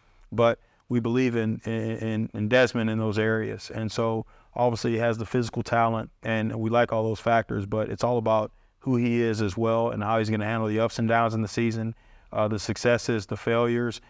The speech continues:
and you have to have someone that can really handle that adversity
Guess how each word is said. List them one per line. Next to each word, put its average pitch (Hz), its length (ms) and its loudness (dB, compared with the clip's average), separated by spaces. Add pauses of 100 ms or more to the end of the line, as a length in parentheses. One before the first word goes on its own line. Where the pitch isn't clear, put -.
(220)
and 107 300 0
you 107 80 -2
have 123 180 4
to 120 60 0
have 113 140 0
someone 113 340 0
that 107 120 -2
can 107 280 -2
really 117 240 2
handle 110 260 0
that 107 140 2
adversity 101 640 0